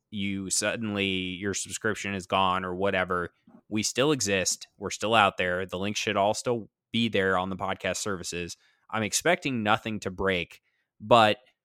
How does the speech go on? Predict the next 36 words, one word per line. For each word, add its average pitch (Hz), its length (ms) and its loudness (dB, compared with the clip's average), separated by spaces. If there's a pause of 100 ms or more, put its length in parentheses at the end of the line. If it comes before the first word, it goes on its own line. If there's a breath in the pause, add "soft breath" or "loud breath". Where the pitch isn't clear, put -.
(240)
I 113 80 2
do 131 220 2
see 139 180 2
in 117 80 4
our 110 80 6
analytics 104 540 2
that 87 160 -8
some 101 160 -2
people 101 440 -4 (220)
listen 104 320 -2
to 110 80 2
our 98 100 2
show 98 260 2
in 98 140 -4
very 95 280 2
obscure 101 500 -2
ways, 90 640 -2 (680)
and 95 600 0 (920)
some 123 240 2
of 127 60 4
those 113 220 6
I 104 120 8
don't 107 180 2
know 101 120 -2
how 113 220 4
to 104 80 0
redirect. 95 680 0 (260)
Like, 98 160 -2
I'm 110 140 2
redirecting 110 600 4
the 101 60 0
main 98 580 -2
R 110 180 4
S 110 100 -2
S 120 180 0
feed, 123 380 -2